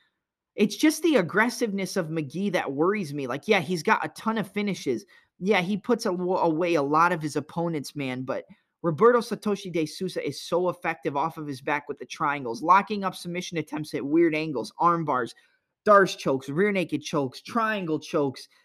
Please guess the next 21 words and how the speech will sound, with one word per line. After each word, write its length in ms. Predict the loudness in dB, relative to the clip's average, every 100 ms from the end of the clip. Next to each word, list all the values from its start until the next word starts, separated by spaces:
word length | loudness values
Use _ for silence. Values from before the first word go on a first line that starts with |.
| _ _ _
He 160 | -4
can 200 | 0 2
lock 260 | 4 2 2
up 120 | -4
just 160 | -8 -4
about 220 | -4 -2
any 220 | -4 -4
submission 480 | -4 -4 -6 -8 -6
you 120 | -6
want. 320 | -4 0 -2 -2
And 80 |
with 140 | -4 -2
a 40 |
long, 580 | -2 -2 2 2 2 0
rangy 600 | -4 -4 -2 -2 -4 -6
guy 400 | 0 4 4 4
and 400 | 0 -2 -2 -2
lanky 420 | -2 -2 -4 -6
guy 260 | 0 2 2
like 260 | 0 -2 -4
McGee, 560 | -8 -6 -4 -2 -4